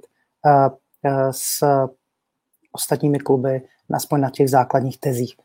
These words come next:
Druhou věcí, zásadní je, že ani to, že se domluvíme, aby jsme si to jenom řekli, že se domluvíme se Spartou, třeba z Plzně a tak dále, shodneme se na nějakých tezích,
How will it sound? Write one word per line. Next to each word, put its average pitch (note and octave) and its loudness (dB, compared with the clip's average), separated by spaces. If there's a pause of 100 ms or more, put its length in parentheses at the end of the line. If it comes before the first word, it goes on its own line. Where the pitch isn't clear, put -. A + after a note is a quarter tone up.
(200)
Druhou D#3+ 6
věcí, C#3+ 2 (280)
zásadní C#3+ 2
je, C3+ -2
že C#3 -2
ani D3+ -2
to, D3 0
že D3+ -2
se D3+ -2
domluvíme, D3 2
aby C3 0
jsme C#3 -4
si B2+ -8
to C#3+ 0
jenom C#3+ -2
řekli, D3 0
že B2+ -4
se - 0
domluvíme C#3 2
se C3 0
Spartou, C#3+ -2
třeba C#3 -4
z - -6
Plzně C#3+ 0
a - -4
tak C#3+ 0
dále, C#3+ 4
shodneme C#3+ 0
se - -2
na - 2
nějakých C#3+ -4
tezích, C#3+ 2